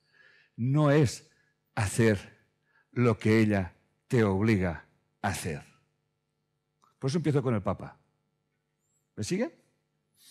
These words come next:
Le dijo, "Pues mamá, voy a ser sacerdote". Y estuvo mucho tiempo. O sea, su madre le retiró el habla. Y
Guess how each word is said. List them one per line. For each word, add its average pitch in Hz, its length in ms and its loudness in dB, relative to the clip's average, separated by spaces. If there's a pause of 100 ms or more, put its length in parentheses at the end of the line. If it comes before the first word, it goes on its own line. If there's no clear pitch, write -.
(2000)
Le 117 100 2
dijo, 107 240 2
"Pues 92 200 -6
mamá, 98 460 -2 (1700)
voy 104 260 -4
a 98 60 -4
ser 90 180 -8
sacerdote". 80 640 -12 (1200)
Y 120 60 -6
estuvo 214 280 0
mucho 220 220 -2
tiempo. 185 320 -2
O - 480 -20
sea, - 120 -6
su 113 180 -6
madre 220 480 2 (540)
le 117 120 0
retiró 123 340 0
el 139 80 4
habla. 98 360 -2 (1400)
Y 110 380 -2